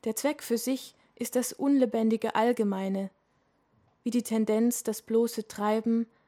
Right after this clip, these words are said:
das seiner Wirklichkeit noch entbehrt, und das nackte Resultat ist der Leichnam, der sie hinter sich gelassen.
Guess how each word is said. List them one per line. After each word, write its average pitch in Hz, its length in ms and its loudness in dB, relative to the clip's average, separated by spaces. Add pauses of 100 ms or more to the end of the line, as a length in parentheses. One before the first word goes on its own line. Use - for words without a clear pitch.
(120)
das - 180 -6
seiner 214 320 0
Wirklichkeit 226 760 -4
noch 220 180 -4
entbehrt, 220 640 -2 (1120)
und 202 140 -4
das 196 160 -4
nackte 208 380 -2
Resultat 220 760 0
ist - 200 -12
der 202 100 -2
Leichnam, 208 680 -2 (580)
der 214 100 -2
sie 220 100 -2
hinter 214 300 -2
sich 190 200 -10
gelassen. 190 520 -8